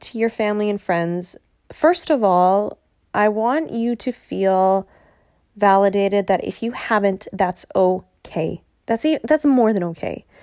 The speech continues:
This journey, your diagnosis, everything that you're going through with infertility is nobody's business but your own.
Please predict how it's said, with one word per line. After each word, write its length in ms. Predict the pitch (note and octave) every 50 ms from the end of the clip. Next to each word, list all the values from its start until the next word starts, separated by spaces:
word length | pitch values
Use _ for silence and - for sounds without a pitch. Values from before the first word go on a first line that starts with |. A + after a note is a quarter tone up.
| - - - - - - _ _ _ _ _ _ _
This 260 | - B3+ D4 D4 - -
journey, 640 | - - A3+ G3+ G3+ G3 F#3+ F#3 F#3 F#3 F#3+ A3 - _ _ _ _ _ _ _ _ _ _ _ _ _ _ _ -
your 300 | - F#3+ G3+ A3 C4 D#4
diagnosis, 1080 | D#4 C#4+ A#3+ G#3+ G3+ G3 F#3 F3+ E3+ E3+ E3+ - - F3 F3 E3+ - - - - - C4 D4 _ _ _ -
everything 600 | G3+ G#3+ A3 C4 C#4+ C4+ D4 C#4 C4 B3+ A3+ - -
that 160 | G3+ G3 F3+
you're 120 | G3+ G#3
going 260 | G#3+ A3 A3 G#3 G3+ F#3+
through 180 | - F#3+ F#3
with 120 | F#3 F3+ -
infertility 680 | - F3+ F#3+ - G3 F3 - F3 F3 F#3 F3+ F3+ F3+
is 120 | F3+ F#3 F#3
nobody's 480 | F#3 F#3 G3 A3 B3+ E4 F#4 F#4 D#4
business 420 | - - F#3 F3+ F3+ F#3+ F#3+ - -
but 220 | - F3+ F3 -
your 140 | F3+ - - -
own. 360 | D#3 D3+ C3+ A2+ F3+ E3+